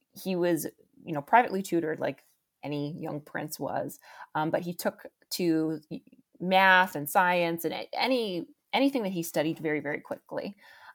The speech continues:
Um, his mother died when he was about two years old, and it's thought that this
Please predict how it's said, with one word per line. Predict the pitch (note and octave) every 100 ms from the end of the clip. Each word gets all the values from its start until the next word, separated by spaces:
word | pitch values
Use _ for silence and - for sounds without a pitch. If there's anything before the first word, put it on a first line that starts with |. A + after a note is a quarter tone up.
| -
Um, | D#3+ D#3 D3+ D#3 -
his | F#3 F3
mother | G3 G3 A3+
died | G3 F#3
when | G3
he | G3
was | E3+ E3
about | D#3 D3+ -
two | F3
years | E3+ E3+ E3
old, | D3+ D#3 D3 D#3 _ _ _ -
and | E3+ E3 D#3+ -
it's | E3
thought | - D#3+ -
that | - -
this | E3+ - -